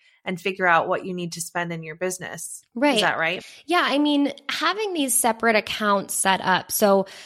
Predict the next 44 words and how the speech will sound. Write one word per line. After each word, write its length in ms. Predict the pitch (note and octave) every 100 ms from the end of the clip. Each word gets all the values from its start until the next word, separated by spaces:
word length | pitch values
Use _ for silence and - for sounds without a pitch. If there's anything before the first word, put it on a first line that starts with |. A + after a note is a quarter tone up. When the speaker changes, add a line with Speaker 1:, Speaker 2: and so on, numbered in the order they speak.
| - -
Speaker 2:
to 120 | -
kind 280 | B3 - C#4
of 60 | C#4+
paint 240 | C4+ A#3
the 60 | A3+
picture 300 | A3+ - A3
a 60 |
little 160 | G3+ G3
bit 160 | F#3+ -
clearer, 600 | - G3 F#3 F3 E3+ - _ _ _
PayPal 540 | - B3 B3+ C4 B3 A#3+
is 80 | A3
just 260 | G#3 -
gonna 380 | G#3 G3 F#3+ F#3 F#3
collect 560 | - F#3+ F3+ F#3 - -
the 160 | F#3
payments 600 | F#3 F3 E3 D#3+ E3 F3+
and 200 | - F3+
then 440 | F3 F3 F3 F3 F3+ - -
you 120 | - F3+
kind 240 | G3+ G3+
of, 80 | F#3+
like, 200 | F3 -
pull 240 | - A#3+
the 120 | A3+
lever 400 | G3+ F#3+ F#3 F#3 F3+
and 180 | E3+ - _ _
it 100 | F#3
can 160 | F3+ F#3
deposit 580 | F3 - G3 F#3 F#3 -
straight 320 | - F#3 F3
into 280 | F3 F3 E3+
your 100 | E3+
business 400 | E3+ E3+ F3 E3+
checking. 480 | - E3 - E3 F3
But 140 | G3
then 180 | G#3 G#3
from 320 | - G#3 G3+
there, 340 | G3 A#3 A3+
what 160 | G3 F#3
Alyssa 360 | F#3 F#3+ - F#3+
was 200 | F#3 - - - -
mentioning 460 | G3 G#3 A3+ G3 F3+
is 140 | F3+